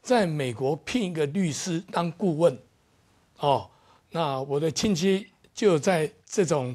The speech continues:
单位啊做过这个啊，在纽约的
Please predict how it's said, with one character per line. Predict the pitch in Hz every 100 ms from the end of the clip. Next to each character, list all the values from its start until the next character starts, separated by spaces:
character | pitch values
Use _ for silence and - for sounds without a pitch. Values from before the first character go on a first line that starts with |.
| -
单 | 160 170
位 | 165 151 - _ _ _
啊 | - 147 131
做 | 208 170
过 | 170
这 | 160
个 | 160 147 135 - _ _
啊， | 143
在 | 143 180
纽 | 151 143
约 | 165
的 | 208 175 147 139 143